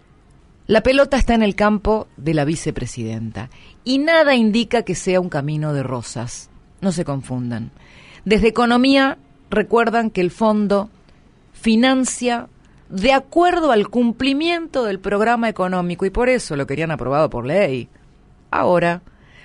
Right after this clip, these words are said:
las revisiones técnicas cada tres meses serán un doble calvario, porque si las cosas siguen como están,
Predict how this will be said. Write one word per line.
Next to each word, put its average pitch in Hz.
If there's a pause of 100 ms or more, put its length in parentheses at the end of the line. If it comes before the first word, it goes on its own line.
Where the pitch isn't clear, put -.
las 180
revisiones 190
técnicas 214
cada 160
tres 180
meses 196
serán 175
un 156
doble 180
calvario, 135
porque 151
si 170
las 175
cosas 240
siguen 202
como 180
están, 147